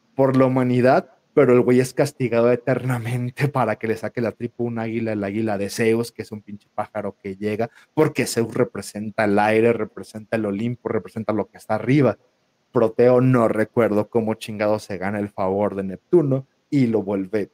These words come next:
pues, como una especie de regente de los tritones o dios del mar, que pudiera cambiar de forma tanto como humano, tanto como ser un tritón, güey.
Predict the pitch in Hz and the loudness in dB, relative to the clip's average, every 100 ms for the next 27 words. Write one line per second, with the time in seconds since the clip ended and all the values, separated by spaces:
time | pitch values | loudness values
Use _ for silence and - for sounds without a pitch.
0 | - 92 - - 101 101 107 107 - 113 | -6 -6 -6 -8 -6 -4 -6 -6 -6 -6
1 | 110 123 113 107 101 - 113 110 110 110 | -4 -2 -2 -2 -6 -8 -8 -4 0 0
2 | 104 - 113 110 - 131 131 131 131 117 | 0 -2 -6 -4 0 2 2 0 -2 0
3 | 117 113 110 110 117 123 135 131 - _ | 0 2 0 0 0 0 0 -2 -8 _
4 | _ 190 - 139 110 107 120 120 110 117 | _ -2 2 4 4 4 0 0 0 0
5 | 117 127 127 117 110 107 104 107 107 104 | -2 -4 -4 -6 -8 -6 -8 -6 -6 -4
6 | 143 147 147 - _ _ 120 101 104 - | -2 -2 -4 -8 _ _ -4 -2 -6 -6
7 | 98 95 - 101 101 - 101 - 143 147 | -8 -8 -10 -12 -12 -14 -6 0 0 0
8 | 110 | -4